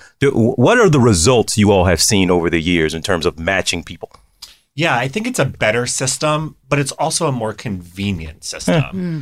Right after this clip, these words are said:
Speaker 2: You know, when you look at people, daters today, they're dating very different than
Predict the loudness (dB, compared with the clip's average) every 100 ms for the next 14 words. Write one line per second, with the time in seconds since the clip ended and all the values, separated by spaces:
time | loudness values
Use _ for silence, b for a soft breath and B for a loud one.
0 | -8 -4 -2 0 0 -2 -2 -2 0 0
1 | -2 -4 -2 -2 -6 _ _ _ _ -8
2 | -6 -4 -4 -4 -2 -2 0 -2 -6 -8
3 | -8 -4 -2 -2 -2 -4 b b b -2
4 | 0 2 2 0 0 2 2 2 0 -2
5 | 0 0 0 -2 -6 -2 0 2 0 -2